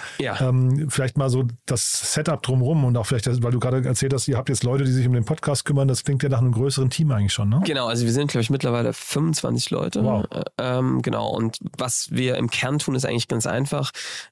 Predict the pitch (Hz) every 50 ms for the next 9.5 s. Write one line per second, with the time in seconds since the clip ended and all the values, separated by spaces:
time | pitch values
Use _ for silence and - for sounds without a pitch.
0 | - - 113 113 113 110 107 - - - 131 143 143 - 151 139 131 123 123 120
1 | 127 131 131 123 - - - - 139 127 123 - - 120 117 123 131 127 107 123
2 | 123 - - 180 175 170 156 143 135 139 143 139 135 135 131 131 - - 123 120
3 | 117 127 127 - - 147 147 139 127 127 127 127 127 131 123 120 120 120 120 120
4 | 123 127 - - 120 113 113 120 127 - - 131 131 131 - - - 147 127 123
5 | 127 123 123 123 127 127 - - 127 - - 120 127 - - - - - - -
6 | - - - - 120 117 117 127 151 165 - 131 120 - 147 131 135 151 175 180
7 | - - - - - - - 165 160 160 - - - - - - - - 151 -
8 | - - 160 180 170 139 147 139 - 135 123 143 160 190 220 - - - - -
9 | - - - - - - - 127 120 -